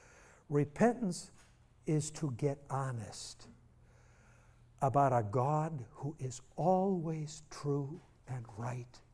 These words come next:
and good, and admitting that you are not.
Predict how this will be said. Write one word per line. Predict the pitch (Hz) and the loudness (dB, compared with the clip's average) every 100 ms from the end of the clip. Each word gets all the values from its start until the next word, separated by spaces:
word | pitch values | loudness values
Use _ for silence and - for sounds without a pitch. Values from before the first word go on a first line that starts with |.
| - | -12
and | 110 101 - | -10 -12 -12
good, | 110 92 - - _ - - - - - - - - - - - - - | -12 -12 -16 -20 _ -20 -20 -20 -20 -20 -20 -20 -20 -20 -20 -20 -20 -6
and | 131 123 120 - | -2 0 -2 -4
admitting | 135 117 123 120 196 151 87 - - - - - - 117 | -4 -2 -2 0 0 0 -4 -8 -20 -20 -20 -20 -16 -8
that | 120 123 - 123 | -6 -8 -10 -8
you | 123 131 | -6 -8
are | 113 107 92 | -12 -12 -12
not. | 82 - - | -14 -16 -18